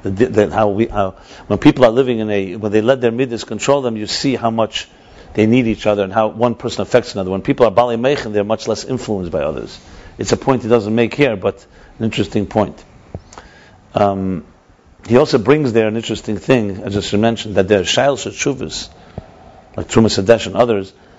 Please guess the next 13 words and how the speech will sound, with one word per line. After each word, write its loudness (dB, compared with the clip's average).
where 4
the, 4
comp-, 0
the 2
author 4
itself -2
asks -2
the -6
question -2
and -2
gives 4
the 0
answer. -2